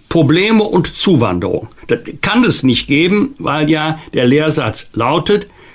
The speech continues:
"Zuwanderung ist Bereicherung für unser Land, immer und überall und unter allen Umständen." Dann kann es keine Probleme geben. Fakt ist, es gibt millionenfach beste Beispiele für eine in jeder Hinsicht gelungene Integration.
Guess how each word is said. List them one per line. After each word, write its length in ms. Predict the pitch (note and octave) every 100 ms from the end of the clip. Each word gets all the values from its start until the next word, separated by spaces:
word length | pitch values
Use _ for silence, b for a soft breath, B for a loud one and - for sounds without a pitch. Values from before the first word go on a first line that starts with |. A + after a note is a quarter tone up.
| b
"Zuwanderung 680 | - F3 E3 D#3+ E3+ E3+ E3
ist 200 | C#3+ -
Bereicherung 640 | C3+ B2+ D#3+ D#3 D3 D3+ D3
für 140 | B2
unser 280 | G#2 A#2 A#2+
Land, 360 | C3 E3 F3 -
immer 280 | E3 F#3
und 200 | - C3
überall 500 | C#3 D#3+ C#3+ - D#3
und 240 | - C#3 -
unter 280 | D#3 D3+ -
allen 280 | D3 C#3+
Umständen." 560 | - D3+ A#2+ - F#2+ A2
Dann 320 | A2+ C3+ -
kann 180 | D3+ D3+
es 160 | D3 -
keine 300 | C#3 C#3 C3+
Probleme 540 | C#3+ B2+ D3 A#2+ G2
geben. 160 | F2 - b b
Fakt 560 | - - C#3+ - - -
ist, 380 | F3 G#3+ - B B B B -
es 260 | C3+ -
gibt 320 | D3+ C#3+ -
millionenfach 1300 | A2+ A2+ C3 F3+ A3 G#3+ F3+ E3+ A2 G2+ - F#2+ - - - - _
beste 580 | F3 F3+ - - C3 G2+
Beispiele 680 | - B2+ D3 - C#3+ C#3 B2+
für 380 | - C3+ B2+
eine 200 | C3 C3 C3
in 100 | C3
jeder 300 | C#3+ D#3 B2
Hinsicht 420 | C3+ B2+ C3+ -
gelungene 500 | C3 C3 D3+ C#3 B2+
Integration. 840 | C#3+ A#2 B2 A#2 A#2 C#3+ D3 D3